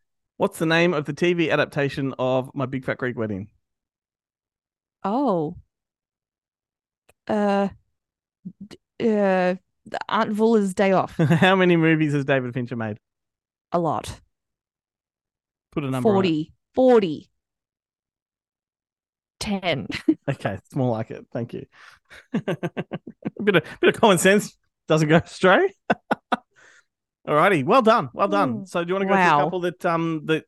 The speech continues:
Speaker 1: you're probably gonna want answers for?
Speaker 2: Yes.
Speaker 1: So you were correct. The original name of the show was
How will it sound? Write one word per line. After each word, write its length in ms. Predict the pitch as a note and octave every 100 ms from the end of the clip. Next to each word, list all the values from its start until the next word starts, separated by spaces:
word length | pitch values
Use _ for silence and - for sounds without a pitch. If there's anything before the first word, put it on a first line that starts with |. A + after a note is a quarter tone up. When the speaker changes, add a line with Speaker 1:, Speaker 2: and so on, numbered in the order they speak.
| D3
Speaker 1:
you're 140 | D3
probably 220 | C3+ D3
gonna 120 | C#3 C#3
want 140 | C3+
answers 240 | D3 D3+
for? 160 | F#3 E4+ - _ _ _
Speaker 2:
Yes. 480 | A3 F3 - - - - _ _ _
Speaker 1:
So 160 | - D3+
you 200 | D3+ D#3
were 60 |
correct. 440 | C#3 D3+ D#3+ E3 -
The 360 | D3+ C#3+ C3+ C3
original 320 | C#3 C#3 C3
name 200 | C3 B2+
of 60 |
the 60 | B2
show 260 | - B2+ B2
was 400 | A#2+ A#2+ A#2